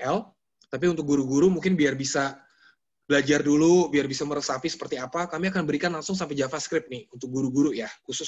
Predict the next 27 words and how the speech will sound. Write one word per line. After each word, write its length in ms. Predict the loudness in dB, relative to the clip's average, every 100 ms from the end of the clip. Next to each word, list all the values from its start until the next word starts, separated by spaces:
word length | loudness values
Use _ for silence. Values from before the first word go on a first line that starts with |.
| -10
untuk 160 | -8
guru-guru 400 | -6 -4 -2 -2
nanti 320 | -2 -2 -4 -4 _ _ _
kami 160 | -10 -8
sediakan, 640 | -4 -2 -2 -2 -4 -6
eh, 320 | -10 -8 -8 -8
maksimal 480 | -10 -10 -4 -2
lima 160 | -2 -2
slot 240 | -4 -6 -6 _ _ -12
gitu 320 | -10 -10 -10
untuk 80 | -6
guru-guru. 400 | -4 -4 -6 -6
Nanti 80 | -6
bisa 160 | -2 -2
diberikan 400 | -2 -6 -6 -10 _ _ _ _ _ _ -8
emailnya 400 | -4 -2 -2 -2
aja, 240 | -2 0
kami 320 | 0 0 -6 -6
akan 160 | -6
berikan 320 | -6 -6 -8
aksesnya 480 | -10 -12 -12 -12 -16 -20 _
gitu 320 | -18 -18 -20 _ -20
untuk 160 | -18
langsung 240 | -14 -12 -8
belajar 240 | -6 -4
di 80 | -6
situ. 320 | -10 -18 -20